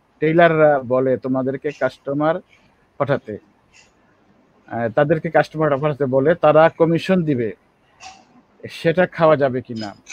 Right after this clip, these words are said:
এবং দিশদাশার কাপড়ের দোকানের মালিকরাও বেতন কম দেয় এই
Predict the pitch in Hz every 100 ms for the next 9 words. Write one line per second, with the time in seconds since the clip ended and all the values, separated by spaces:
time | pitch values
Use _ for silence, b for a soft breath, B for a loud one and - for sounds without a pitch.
0 | - - 135 143 151 180 _ _ - 131
1 | 147 156 156 175 175 170 160 160 160 156
2 | 143 147 147 139 135 143 147 165 160 147
3 | 143 147 143 135 123 135 131 131 185 151
4 | 131